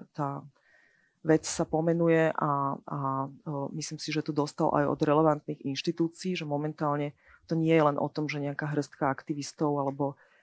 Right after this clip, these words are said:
alebo médií proste strieľa po generálnom prokurátorovi, ako by si to možno on predstavoval, ale ako ozvala sa, e, Polícia Slovenskej republiky, Ministerstvo zahraničných vecí,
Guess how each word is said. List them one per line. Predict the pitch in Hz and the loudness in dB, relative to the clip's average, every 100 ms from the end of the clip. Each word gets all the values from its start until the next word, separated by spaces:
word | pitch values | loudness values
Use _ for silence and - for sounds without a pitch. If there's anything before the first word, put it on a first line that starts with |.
| _ | _
alebo | 151 147 151 | 2 4 4
médií | 151 147 151 147 | 4 4 2 -2
proste | - 143 - 151 143 | -6 -8 -4 -4 -4
strieľa | - - 143 147 147 | -6 0 2 2 0
po | 147 139 139 | -4 -4 -4
generálnom | 156 151 143 147 147 | -2 0 0 -2 -4
prokurátorovi, | - 139 170 160 165 175 165 170 | -4 -2 2 2 2 0 0 2
ako | 156 - 151 | 0 0 -6
by | 143 135 | -6 -8
si | 147 | -10
to | 147 | -8
možno | 143 139 - | -8 -8 -6
on | 156 165 | -6 -4
predstavoval, | 147 - - 190 190 196 196 - _ _ _ | -4 -2 -2 0 4 4 4 -2 _ _ _
ale | - 147 143 | 2 2 2
ako | 143 - 143 | -2 -4 -4
ozvala | 151 156 147 | 0 2 2
sa, | 147 151 143 | 2 -2 -2
e, | 139 - 147 139 139 147 | -4 -8 -8 -6 -10 -6
Polícia | 156 165 - 156 | -2 -2 -2 -6
Slovenskej | 160 156 147 - 156 | -6 -6 -6 -6 -6
republiky, | 143 151 143 139 - 143 | -6 -6 -4 -6 -6 -6
Ministerstvo | 139 156 - 151 - 151 | -6 -6 -6 -8 -4 -2
zahraničných | 147 151 143 139 - 147 | 0 0 -4 -6 -6 -4
vecí, | 139 - 143 | -4 -4 -6